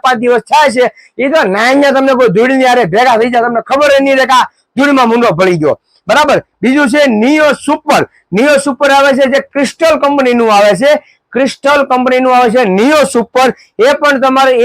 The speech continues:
એક એકરે બસો થી અઢીસો ગ્રામ લેખે આપવાનું છે. પણ માપ મેં તમને કીધું એમ હરખું રાખવાનું છે અને આપવાનું બે જ રીત છે. કા ખાતર હારે નાખી દો તમે અને પાણી પાઈ દો,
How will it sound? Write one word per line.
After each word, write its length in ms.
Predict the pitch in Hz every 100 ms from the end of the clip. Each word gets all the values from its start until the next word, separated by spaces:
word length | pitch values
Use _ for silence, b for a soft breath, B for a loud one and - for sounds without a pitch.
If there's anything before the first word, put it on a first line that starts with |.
| 285
એક 180 | 302 240
એકરે 400 | 247 285 247 262
બસો 420 | 214 240 - 262 247
થી 180 | 262
અઢીસો 520 | 226 208 247 - 277 247
ગ્રામ 340 | 233 240 240 240
લેખે 320 | 233 233 226 240 - b b
આપવાનું 480 | 196 220 - 220 214
છે. 140 | 254 214 B B
પણ 260 | 247 233 190
માપ 260 | 226 311
મેં 220 | 262 277 277
તમને 220 | 277 254
કીધું 240 | 262 277
એમ 100 | 269 202 175
હરખું 240 | 254 294 277
રાખવાનું 420 | 285 269 285 262
છે 120 | 277
અને 100 | 254
આપવાનું 500 | 240 254 - 294 277
બે 140 | 226 294 262
જ 20 |
રીત 220 | 262 214
છે. 140 | 269 196 b b -
કા 160 | 285
ખાતર 340 | 285 240 277 269
હારે 180 | 262 240
નાખી 300 | 262 302 320
દો 160 | 285
તમે 220 | 262 247
અને 140 | 254 247
પાણી 280 | 277 311 311
પાઈ 240 | 277 254
દો, 160 | 240